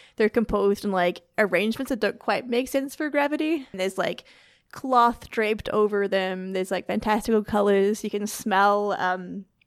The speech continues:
delightful scents. I would like to know from each of you, like,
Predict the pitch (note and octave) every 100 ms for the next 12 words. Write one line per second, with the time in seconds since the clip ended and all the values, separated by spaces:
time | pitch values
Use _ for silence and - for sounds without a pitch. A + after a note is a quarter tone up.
0 | _ _ - G#3+ G3 F3 - G#3 F#3 F3
1 | - G3 G#3 A3+ A#3 - A#3 A3 F#3+ G#3+
2 | B3 B3+ A#3+ F#3+